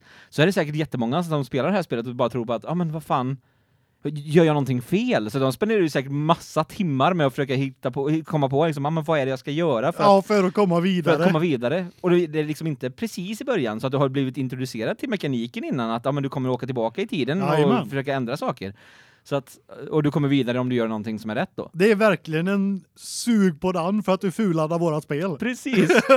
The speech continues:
Speaker 2: Det är klockrent.
Speaker 1: Så att,
Speaker 2: Helt
Speaker 1: ja, men,
Speaker 2: underbart.
Speaker 1: ja, ja. Du, du snor våra pengar, då tänker vi sno din tid, liksom.
Speaker 2: <laughs> Japp. Helt rätt.
Speaker 1: Ja, nej, det är skitkul. Eh, jag tycker att, eh, alla, eh, utvecklare borde ha såna här saker för sig.
Speaker 2: Japp.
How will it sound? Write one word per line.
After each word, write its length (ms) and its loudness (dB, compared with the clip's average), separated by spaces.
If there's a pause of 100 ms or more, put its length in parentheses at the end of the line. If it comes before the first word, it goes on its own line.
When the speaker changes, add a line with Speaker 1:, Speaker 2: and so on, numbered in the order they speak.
Speaker 2:
Det 200 6
är 40 0
klockrent. 760 -6
Speaker 1:
Så 120 -14
att, 60 2
Speaker 2:
Helt 120 -2
Speaker 1:
ja, 80 2
men, 120 4
Speaker 2:
underbart. 400 -6
Speaker 1:
ja, 160 2
ja. 240 0
Du, 260 0
du 360 -4
snor 560 -2
våra 200 2
pengar, 340 0
då 100 2
tänker 280 -2
vi 80 0
sno 200 2
din 240 0
tid, 300 -6
liksom. 400 0 (160)
Speaker 2:
<laughs> 260 -2
Japp. 140 -2 (340)
Helt 260 -4
rätt. 140 0 (180)
Speaker 1:
Ja, 220 2
nej, 160 4
det 80 2
är 100 2
skitkul. 600 -2
Eh, 100 -6 (260)
jag 160 0
tycker 200 -6
att, 260 -4
eh, 60 -20 (520)
alla, 420 4
eh, 60 -6 (400)
utvecklare 500 -2
borde 200 -2
ha 160 2
såna 140 -4
här 100 -2
saker 280 -6
för 160 -10
sig. 180 -14
Speaker 2:
Japp. 320 -2